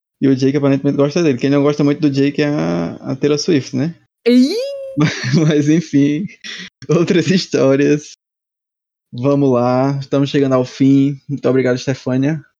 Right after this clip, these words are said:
Speaker 1: por principalmente ter dado a ideia de assistirmos esse filme. Foi a ideia. Eu acho assim, do... será se alguma coisa que a gente viu de filme esse ano e comentou aqui foi melhor?
Speaker 2: Não
Speaker 1: Tô
Speaker 2: sei.
Speaker 1: reflexivo. Eu acho que é o melhor que a gente viu, pelo menos que eu me
Speaker 2: É,
Speaker 1: lembro, assim,
Speaker 2: pelo
Speaker 1: de
Speaker 2: menos
Speaker 1: cabeça.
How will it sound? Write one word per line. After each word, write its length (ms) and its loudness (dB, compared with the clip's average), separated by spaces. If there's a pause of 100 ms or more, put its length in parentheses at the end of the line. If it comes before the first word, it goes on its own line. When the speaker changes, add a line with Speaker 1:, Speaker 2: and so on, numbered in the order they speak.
(240)
Speaker 1:
por 180 -8
principalmente 840 0
ter 200 0
dado 220 0
a 60 4
ideia 220 2
de 80 2
assistirmos 340 -2
esse 160 -4
filme. 340 -2
Foi 240 -2
a 80 2
ideia. 500 0 (800)
Eu 60 2
acho 140 4
assim, 280 2
do... 200 0 (180)
será 240 0
se 80 -2
alguma 240 2
coisa 160 0
que 60 0
a 40 0
gente 200 0
viu 180 2
de 100 0
filme 320 0
esse 200 0
ano 100 0
e 60 -2
comentou 280 0
aqui 140 -6
foi 180 -2
melhor? 480 0 (1400)
Speaker 2:
Não 180 4
Speaker 1:
Tô 40 4
Speaker 2:
sei. 120 2
Speaker 1:
reflexivo. 600 2
Eu 80 4
acho 160 0
que 60 0
é 20 2
o 60 2
melhor 300 2
que 60 0
a 40 0
gente 260 0
viu, 260 2
pelo 140 0
menos 220 0
que 100 0
eu 60 4
me 60 0
Speaker 2:
É, 160 2
Speaker 1:
lembro, 100 0
assim, 100 0
Speaker 2:
pelo 80 2
Speaker 1:
de 60 2
Speaker 2:
menos 220 2
Speaker 1:
cabeça. 280 -2